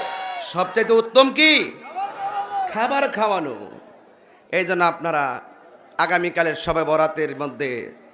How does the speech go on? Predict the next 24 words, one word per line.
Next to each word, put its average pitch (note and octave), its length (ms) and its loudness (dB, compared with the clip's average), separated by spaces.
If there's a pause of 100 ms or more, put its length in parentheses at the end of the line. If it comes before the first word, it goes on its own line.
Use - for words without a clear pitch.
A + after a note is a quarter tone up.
(600)
এই F3+ 140 0
কাজ, E3+ 400 4
নামাজ F3+ 440 4
পড়বেন। G3 540 0 (960)
শুধুমাত্র G3+ 560 -2
যে G3 80 0
এক G3 240 2
রাত G3+ 220 2
নামাজ F#3+ 280 -2
পড়বেন F3+ 220 -2
বিষয়টা F3 260 -2
এরকম E3 240 -4
না, B2+ 200 -4
সব F#3 280 2
সময় F3+ 360 0
নামাজ D3+ 440 -2
পড়বেন। A2 320 -8 (1160)
এবং F3+ 240 -2
শবে G3 260 0
বরাতের G#3 420 4
রাত্রে G3+ 460 2
আল্লাহর F#3 280 2
হাবিব F#3 220 -2
বলছেন, F3 640 -4